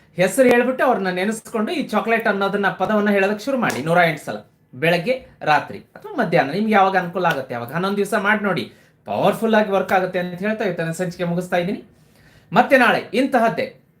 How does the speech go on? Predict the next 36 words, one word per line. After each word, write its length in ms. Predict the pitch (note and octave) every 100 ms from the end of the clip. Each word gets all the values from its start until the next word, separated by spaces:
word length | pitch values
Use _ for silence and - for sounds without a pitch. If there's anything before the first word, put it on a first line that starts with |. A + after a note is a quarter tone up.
| _ _ _
ಅದ್ಭುತವಾದಂತಹ 1400 | D#3+ E3+ A#3+ E4 E4 C4+ F#3+ F3+ E3 - D3+ A3+ F#4+ -
out 180 | C#4+ -
of 200 | C#4 -
the 100 | A3
box 400 | A#3 A3+ - F#3+
remedies. 360 | F3+ F3+ A2+ G#2 - - _ _ _ _ _ _ _ -
ನೋಡೋದಕ್ಕೆ 640 | G3+ C#4 C#4 C#4 A#3 -
ಸಿಂಪಲ್ 420 | - C4+ D4+ D#4+
ಆಗಿರುತ್ತೆ, 560 | F#4+ A3 G3 E3 A2+ - _ _ -
ಆದ್ರೆ 260 | F3+ G#3+
ಎಫೆಕ್ಟ್ 720 | F3 A2 - C3+ - C#4+ -
ಮಾತ್ರ 300 | B3 A#3 A3
ಪವರ್‌ಫುಲ್ 760 | F#3+ - B2+ D#3+ C4 C4+ C#4+ C4
ಎಫೆಕ್ಟ್. 400 | A3 G#3+ - - _ _ _ _
ಮಾಡಿ 300 | D#3 B3 A3
ನೋಡಿ. 340 | A#3+ G#3 - - _ _ C3+
ಮತ್ತೆ 260 | F#3+ B3+
ನಾಳೆ, 460 | A3+ A3+ A3 A3 - _ _ B2
ಆ, 240 | B2 A2+
ಅದ್ಭುತವಾದಂಥ 840 | D3 D#3+ B3+ C#4 C4 B3 A#3+ A3 A3+
ರೆಮಿಡಿಯೊಂದಿಗೆ 500 | G#3 G#3+ A3 G#3+ G#3
ನಿಮ್ಮ 180 | G3+
ಮುಂದೆ 240 | G3+ G#3+ G#3+
ಬರ್ತೀನಿ. 320 | G#3 G3+ B3
ಕಷ್ಟ 340 | - G3 -
ಸಾಸಿವೆ 400 | G#3 F#3+ G#3+ A#3
ಕಾಳಿನಷ್ಟು 480 | A3+ A3+ A#3 A3 D4
ಕಷ್ಟ 240 | B3+ G#3 A#3
ಬಂದಿದೆ 340 | G#3+ G#3+ G3+
ಅಂತ 160 | G3 G#3
ತಲೆ 320 | D#3+ - G#3
ಮೇಲೆ 140 | G#3+
ಕೈ 160 | G#3 G#3
ಹೊತ್ಕೊಂಡು 340 | G3+ G#3 G#3
ಕೊಡೋದು 260 | G#3+ G#3 F#3
ಬೇಡ. 160 | G#3